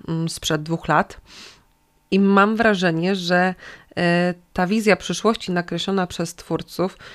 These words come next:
już dawno została dogoniona, e, że rzeczywistość nadgania bardzo szybko. I teraz pytanie, czy my możemy w ogóle, em, mieć szansę, żeby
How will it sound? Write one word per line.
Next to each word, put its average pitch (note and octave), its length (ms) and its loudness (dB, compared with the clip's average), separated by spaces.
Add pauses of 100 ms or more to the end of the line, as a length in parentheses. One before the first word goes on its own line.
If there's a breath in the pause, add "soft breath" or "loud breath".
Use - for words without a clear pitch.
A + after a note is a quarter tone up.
(140 loud breath)
już E3 140 -2
dawno A3+ 300 4
została G3+ 360 2
dogoniona, E3+ 640 -2 (760 loud breath)
e, F#3 200 -2
że F3 120 4
rzeczywistość G3+ 880 0 (120)
nadgania F#3 760 0
bardzo F#3 360 0
szybko. - 540 -4 (800)
I G3+ 60 -2
teraz F#3 240 2
pytanie, F3+ 340 -2
czy F3+ 120 -4
my F3+ 100 0
możemy F#3 380 0
w E3+ 60 -4
ogóle, F3+ 380 0 (460 loud breath)
em, E3+ 440 -4
mieć F#3 240 -6
szansę, F#3+ 560 -2
żeby F3 420 -2